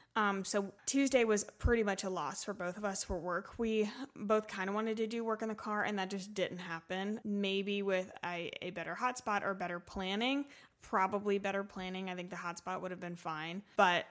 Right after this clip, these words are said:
neither of us really did work. And then we went out Tuesday night. Wednesday, we knew would be, like, an all-day work day,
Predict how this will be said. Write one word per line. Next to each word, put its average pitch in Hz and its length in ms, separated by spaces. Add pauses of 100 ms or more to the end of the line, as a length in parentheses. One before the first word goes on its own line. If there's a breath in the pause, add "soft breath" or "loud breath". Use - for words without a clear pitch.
neither 190 320
of 180 80
us 185 160
really 180 220
did 175 160
work. 170 340
And 190 100
then 180 120
we 180 100
went 180 240
out 175 240
Tuesday 226 300
night. 180 340 (160)
Wednesday, 214 760
we 214 180
knew 202 200
would 190 140
be, 185 160
like, 170 160
an 170 120
all-day 190 400
work 175 300
day, 277 280